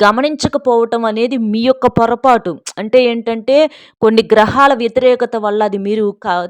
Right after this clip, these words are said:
తెలియకుండా అలా అనుభవిస్తున్నారు, ఆ కర్మను మోస్తున్నారనమాట. కాబట్టి మీరేంటంటే కొన్ని దుష్ట శక్తులు కు-, చాలా మనకి మన చుట్టూ తిరుగుతూ ఉంటాయి.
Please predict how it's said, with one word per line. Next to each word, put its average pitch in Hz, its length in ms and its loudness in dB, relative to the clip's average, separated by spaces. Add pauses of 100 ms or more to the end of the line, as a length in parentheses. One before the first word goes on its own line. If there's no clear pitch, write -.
తెలియకుండా 247 600 -2
అలా 190 220 0
అనుభవిస్తున్నారు, 214 800 -4
ఆ 196 140 2
కర్మను 220 460 -2
మోస్తున్నారనమాట. 175 1000 -8 (600)
కాబట్టి 226 720 0 (240)
మీరేంటంటే 220 1000 0
కొన్ని 220 340 -2
దుష్ట 202 360 -8
శక్తులు 220 640 0
కు-, 214 180 -16 (100)
చాలా 208 260 2
మనకి 185 520 -8
మన 180 180 -4
చుట్టూ 202 320 -10
తిరుగుతూ 226 460 -6
ఉంటాయి. 170 520 -6